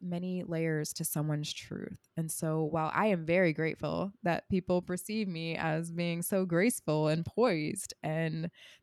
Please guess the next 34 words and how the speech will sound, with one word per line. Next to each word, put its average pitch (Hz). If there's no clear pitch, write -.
this, -
uh, 156
even 202
in 208
relationships, 180
I've 147
attracted, 156
um, 151
men 170
in 151
my 160
past 175
that 151
have 156
seen 190
me 180
as 165
this 165
image 208
of 202
perfection -
to -
put -
on 220
a 190
pedestal. 175
Like, 202
that's 226
not 254
reality. 143
No 160
one's 226
perfect. -
And 170